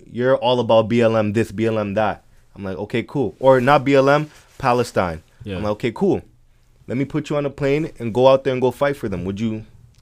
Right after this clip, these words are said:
Speaker 1: would you go?
Speaker 2: Nah.
Speaker 1: You
Speaker 2: I'm
Speaker 1: see
Speaker 2: not,
Speaker 1: what I'm
Speaker 2: I'm not
Speaker 1: saying?
Speaker 2: gonna, I'm not gonna go out there and fight for them, bro, 'cause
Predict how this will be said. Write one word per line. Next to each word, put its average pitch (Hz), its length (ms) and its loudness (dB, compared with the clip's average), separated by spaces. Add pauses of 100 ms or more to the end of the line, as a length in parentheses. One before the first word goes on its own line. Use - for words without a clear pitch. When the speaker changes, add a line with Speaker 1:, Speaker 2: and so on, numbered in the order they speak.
(120)
Speaker 1:
would 104 100 -10
you 104 100 -6
go? 131 300 0 (200)
Speaker 2:
Nah. 82 400 -14 (100)
Speaker 1:
You 104 60 -10
Speaker 2:
I'm 98 40 -6
Speaker 1:
see 92 120 -10
Speaker 2:
not, 107 60 -6
Speaker 1:
what 107 100 -2
I'm - 60 -2
Speaker 2:
I'm - 20 -8
not 95 80 -10
Speaker 1:
saying? 117 220 -4
Speaker 2:
gonna, 165 160 -12
I'm 95 60 -16
not 92 140 -12
gonna 92 140 -14
go 92 160 -10
out 85 80 -14
there 90 100 -14
and 82 60 -14
fight 92 240 -14
for 92 100 -18
them, 85 160 -16
bro, 85 240 -14
'cause - 320 -18